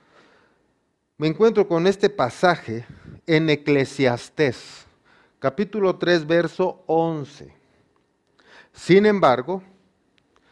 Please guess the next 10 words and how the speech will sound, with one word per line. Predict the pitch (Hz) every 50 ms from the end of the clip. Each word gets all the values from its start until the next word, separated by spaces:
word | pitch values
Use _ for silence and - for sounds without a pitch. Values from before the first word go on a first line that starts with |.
| _ _ _ _ _
Dios | - 107 107 147 185 208 214 226 214
lo | 220 202 185 175 170
hizo | 180 196 185 190 - 208 202 196
todo | 196 - - 180 180 185 190 190 180 185 190 185 190
hermoso | 156 143 127 - 127 143 156 165 165 160 - - - - _ _ _ _ _ _ _ _ _ _ _ _ _ _ _ _
para | - 139 139 135 135
el | 135 131 123
momento | 123 123 123 131 143 156 165 165 165 175
apropiado. | 156 139 - - 135 131 127 - - 143 139 139 135 135 123 107 87 _ _ _ _ _ _ _ _ _ _ _ _ _ _ _ _ _ _ _ _ _ _ -
Él | 117 143 165 185 214 220 202 -